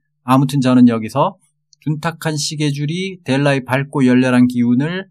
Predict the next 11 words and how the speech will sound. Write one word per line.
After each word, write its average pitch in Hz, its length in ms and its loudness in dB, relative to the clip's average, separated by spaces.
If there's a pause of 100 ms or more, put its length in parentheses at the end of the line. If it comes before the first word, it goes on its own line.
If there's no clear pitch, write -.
(420)
반영해서, 147 840 -2 (200)
담아서 151 640 0 (1000)
마치 110 420 -6
번쩍이는 113 460 -2
것처럼 147 320 -8
보였다, - 560 -6
빛나는 101 380 -8
것처럼 123 340 -6
보였다, 113 440 -8 (520)
이렇게 123 280 -8
해석하겠습니다. 113 800 -10